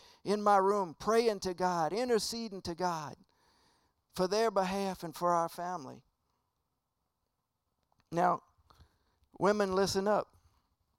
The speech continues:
'Cause a lot of women will say, "Well, that's not my husband. My husband don't pray." Women, listen up. Men don't pray like women. Men don't pray like women.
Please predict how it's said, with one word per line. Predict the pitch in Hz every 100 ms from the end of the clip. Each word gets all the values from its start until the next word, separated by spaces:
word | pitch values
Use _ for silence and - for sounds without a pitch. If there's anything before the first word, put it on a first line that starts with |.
| - _ _ _ - - _ _ _ _ - -
'Cause | 160
a | 170
lot | 175 196
of | 185
women | 196 196 185
will | 165
say, | - 165
"Well, | 151 131 _ _
that's | - 160
not | 170 180 170
my | 180 202
husband. | 165 160 147 165 156 - _ _
My | - 165 196
husband | 196 170 165 156
don't | 165 156
pray." | - 165 165 160 _ _ _
Women, | 156 208 208 196
listen | 208 190 196
up. | 208 170
Men | 175 208 202
don't | 190 185 -
pray | 202 208 185 147 -
like | 165 160
women. | 160 170 156 139 120 - _ _ _ _ _ _ _ _
Men | 185 226 226
don't | 220 214
pray | - 226 220
like | 185 175 175
women. | 175 156 123